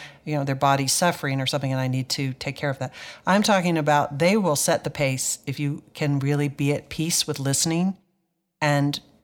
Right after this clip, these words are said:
you know, we wanna help, we wanna take the pain away, we wanna make it pretty, whatever. There's a lot of stuff that can come up. And then there's also that "I don't know what to do" stuff that can come up. But if you can listen to the dying person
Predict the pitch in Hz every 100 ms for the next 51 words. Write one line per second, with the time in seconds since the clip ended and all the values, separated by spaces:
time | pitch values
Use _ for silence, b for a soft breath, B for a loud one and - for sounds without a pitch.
0 | _ 180 160 151 165 - 175 196 208 202
1 | 220 214 214 170 165 160 196 - - 175
2 | 160 156 151 143 - 165 151 - 180 175
3 | 170 160 165 160 147 147 147 147 - -
4 | 175 165 170 160 165 175 165 165 151 156
5 | 156 160 151 165 170 156 151 156 208 330
6 | - _ _ _ _ _ 160 160 160 151
7 | 156 147 156 147 139 139 - 135 147 139
8 | - 175 202 208 196 208 202 208 - 208
9 | 202 202 202 202 B B B B B _
10 | 190 190 175 196 240 285 196 170 - 190
11 | - 180 165 156 151 160 156 151 151 151
12 | 135 131